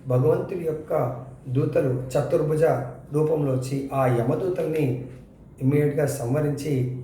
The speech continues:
ఆ రాధారాణికి, రాధారాణి యొక్క కృపకు పాత్రురాలు అయినటువంటి లీలావతి ఆ శరీరాన్ని వదిలేసింది కాబట్టి ఇమ్మీడియట్గా భగవంతుడి యొక్క సారూప్య రూపము వచ్చేస్తుంది. తనను భగవంతుడి యొక్క గోలోక బృందావనానికి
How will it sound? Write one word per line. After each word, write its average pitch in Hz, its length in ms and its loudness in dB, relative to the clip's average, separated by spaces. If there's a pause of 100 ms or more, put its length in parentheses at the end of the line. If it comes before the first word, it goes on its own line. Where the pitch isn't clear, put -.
ఆ 127 320 0
రాధారాణికి, 165 1300 2 (160)
రాధారాణి 175 600 2
యొక్క 196 260 0
కృపకు 185 500 -2
పాత్రురాలు 160 760 0 (340)
అయినటువంటి 151 500 2
లీలావతి 165 880 2 (220)
ఆ 143 120 0
శరీరాన్ని 175 520 0
వదిలేసింది 156 480 0
కాబట్టి 135 340 -2
ఇమ్మీడియట్గా 143 880 0 (300)
భగవంతుడి 170 640 2
యొక్క 151 280 0
సారూప్య 196 640 2
రూపము 151 600 -4 (200)
వచ్చేస్తుంది. 127 680 -4
తనను 123 600 -2 (320)
భగవంతుడి 135 420 -2
యొక్క 135 200 -4
గోలోక 123 540 2
బృందావనానికి 151 1200 0